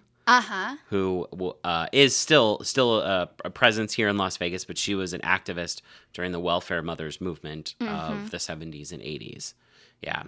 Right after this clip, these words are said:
Speaker 2: and she has an elementary school named after her, and just a really wonderful person overall.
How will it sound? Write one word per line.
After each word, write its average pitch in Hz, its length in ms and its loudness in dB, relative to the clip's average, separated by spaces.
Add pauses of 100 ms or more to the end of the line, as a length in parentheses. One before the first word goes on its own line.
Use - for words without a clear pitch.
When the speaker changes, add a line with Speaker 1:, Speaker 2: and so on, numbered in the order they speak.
(180)
Speaker 2:
and 90 100 -8
she 98 120 -4
has 92 160 -4
an 92 40 -4
elementary 95 360 -4
school 98 160 -4
named 90 240 -2
after 85 240 -6
her, 85 240 -6
and 82 160 -8
just - 240 -12
a 82 180 -8 (100)
really 87 200 -6
wonderful 82 460 -10
person 71 360 -12
overall. 69 460 -8